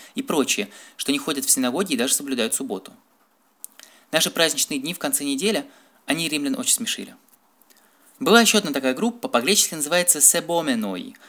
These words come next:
богобоязненные. Это были не евреи, а язычники, которые отстранились уже от культовой жизни городов, городков, если вообще имели религиозные понятия, то ходили в синагогу, где зачитывался текст недельного отрывка Торы,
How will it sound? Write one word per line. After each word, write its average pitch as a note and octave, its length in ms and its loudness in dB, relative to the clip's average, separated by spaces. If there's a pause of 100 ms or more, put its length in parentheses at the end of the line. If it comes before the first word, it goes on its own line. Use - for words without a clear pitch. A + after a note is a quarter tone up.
(160)
богобоязненные. C#3 800 0 (960)
Это F#3+ 160 4
были G3 140 4
не F3 120 -4
евреи, G3+ 300 -2
а - 80 -2
язычники, C#3+ 680 -2 (400)
которые F#3 280 0
отстранились F#3 540 2
уже A#2+ 120 -4
от A#2 80 -6
культовой C3 380 -4
жизни A#2 220 -6
городов, A2+ 460 -4
городков, F#3 520 0
если C3 180 0
вообще D3 280 2
имели G#3+ 200 0
религиозные F3+ 500 -4
понятия, D3 560 -4 (320)
то A3+ 80 0
ходили F#3+ 280 0
в G3 60 -2
синагогу, B2+ 480 -2 (580)
где - 180 2
зачитывался F3 480 0
текст - 340 -2
недельного D3+ 460 -2
отрывка D#3 320 -6
Торы, C3 340 -4